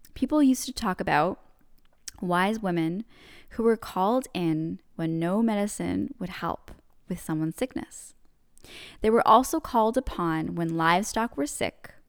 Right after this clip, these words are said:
or would need, or would not eat. Being thought of as having the direct blessing from God, these women even helped in dealing with bad curses, challenging what their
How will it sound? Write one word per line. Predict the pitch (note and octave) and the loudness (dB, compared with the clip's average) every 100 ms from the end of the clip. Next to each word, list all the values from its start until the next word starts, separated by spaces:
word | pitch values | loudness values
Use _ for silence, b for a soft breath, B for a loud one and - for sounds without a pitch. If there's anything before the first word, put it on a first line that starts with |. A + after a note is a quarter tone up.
| _ _ - | _ _ -8
or | F#3 | -4
would | E3+ E3 | -4 -4
need, | E3 D#3+ F3+ - _ _ _ _ _ _ _ _ _ _ _ | -4 -6 -8 -18 _ _ _ _ _ _ _ _ _ _ _
or | F#3+ | 2
would | F#3 | 2
not | E3+ E3 | 2 0
eat. | - E3 - - - _ _ _ _ _ _ _ | -2 -6 -8 -18 -20 _ _ _ _ _ _ _
Being | G3 G3 | 0 0
thought | G3+ F3 G3 | 4 6 8
of | A#3 C4 | 6 2
as | C4+ | 0
having | - G3 F#3+ F#3 | 0 0 0 -4
the | F#3 | -4
direct | F3 E3 E3+ - - | -4 -2 -2 -4 -8
blessing | D3 F3 F#3 F3 | -6 -6 -6 -6
from | F3+ F3 | -6 -6
God, | D#3+ - - G3 B B B B | -6 -6 -10 -14 B B B B
these | - B3 A3+ | 2 2 4
women | A#3+ A#3+ | 4 4
even | A#3+ A3+ A3 | 4 2 2
helped | G#3+ G3+ G#3 - - _ - | 2 0 0 -8 -16 _ -4
in | G#3+ G3+ | 0 2
dealing | F#3 G3+ G#3 F#3+ | 2 2 2 0
with | F3 E3+ - | -2 -4 -4
bad | E3 E3+ F#3 | 0 0 -2
curses, | - - F3+ - F3+ F3+ G3 - - _ | -4 -6 -6 -4 -4 -4 -6 -12 -20 _
challenging | - D3 E3+ F#3+ G3 F#3+ F#3+ F#3 - - | -6 -2 0 0 0 -2 -4 -4 -6 -8
what | G3 | -6
their | F#3 | -4